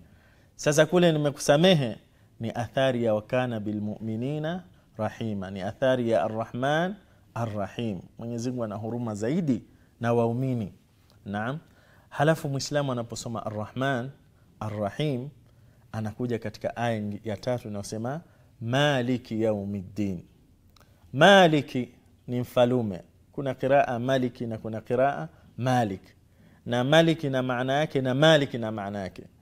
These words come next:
Yani Malik kama ilivyokuja katika mwisho wa suratul, eh, Idha Samau Fatarat, "Yawma la tamliku nafsun li nafsin shay'a,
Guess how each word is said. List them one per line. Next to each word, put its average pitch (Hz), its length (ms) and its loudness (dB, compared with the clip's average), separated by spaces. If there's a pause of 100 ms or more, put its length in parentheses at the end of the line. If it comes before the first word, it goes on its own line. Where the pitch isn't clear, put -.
(220)
Yani 110 240 -4
Malik 135 420 2 (160)
kama 120 240 -4
ilivyokuja 113 440 -6
katika 107 340 -2
mwisho 120 400 -6 (320)
wa 104 100 -6
suratul, 107 580 -6 (260)
eh, 101 180 -10
Idha 104 160 -8
Samau 113 380 -4
Fatarat, 110 460 0 (360)
"Yawma 117 340 0
la 113 140 2
tamliku 120 520 -4
nafsun 160 460 -6 (400)
li 107 140 -2
nafsin 160 520 -2 (320)
shay'a, 95 560 -4